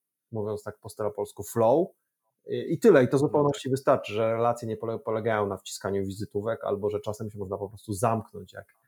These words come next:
e, rozmawia z tobą członek zespołu, a nie mu wciskać swoje genialne rzeczy.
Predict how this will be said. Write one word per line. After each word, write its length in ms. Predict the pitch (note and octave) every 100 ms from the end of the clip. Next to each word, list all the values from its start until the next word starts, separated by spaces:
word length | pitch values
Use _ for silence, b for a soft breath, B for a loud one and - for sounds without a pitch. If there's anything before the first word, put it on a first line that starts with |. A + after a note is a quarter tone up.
| _ _ _ _
e, 80 | G2+ G2+
rozmawia 340 | G2 G#2 G2+
z 60 | -
tobą 180 | G2 F#2+
członek 300 | G#2 F#2+ F#2+
zespołu, 540 | F#2 - G2 G2 F#2+
a 60 | G2
nie 180 | F#2+
mu 120 | F#2+ F2+
wciskać 500 | - G2 - - -
swoje 320 | F#2 F2+ F2+
genialne 460 | F#2+ F2+ - G2
rzeczy. 460 | F#2 F#2 - G2+